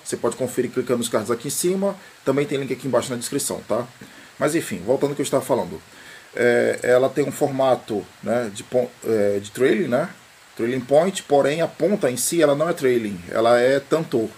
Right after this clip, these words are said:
tá? Ele é reto, né? Eu comprei ele de propósito pra que ele fosse reto, tá? Eu, eu fiz questão que ele fosse bem reto, né? Inclusive aqui nessa parte,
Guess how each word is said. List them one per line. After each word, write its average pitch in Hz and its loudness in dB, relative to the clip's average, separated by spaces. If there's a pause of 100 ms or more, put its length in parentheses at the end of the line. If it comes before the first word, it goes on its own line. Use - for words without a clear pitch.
(100)
tá? 131 0 (1000)
Ele 135 2
é 143 4
reto, 165 4
né? 139 -2
Eu - -8
comprei 135 0
ele 127 -2
de 120 -10
propósito 151 2
pra - -2
que 123 0
ele 117 -2
fosse - -4
reto, - 0 (800)
tá? 123 2 (800)
Eu, - -10 (120)
eu - -4
fiz - -6
questão 170 0
que 143 -4
ele 139 0
fosse 131 -2
bem 147 4
reto, 131 0
né? 131 -2
Inclusive 135 0
aqui 139 -4
nessa 127 -2
parte, 101 0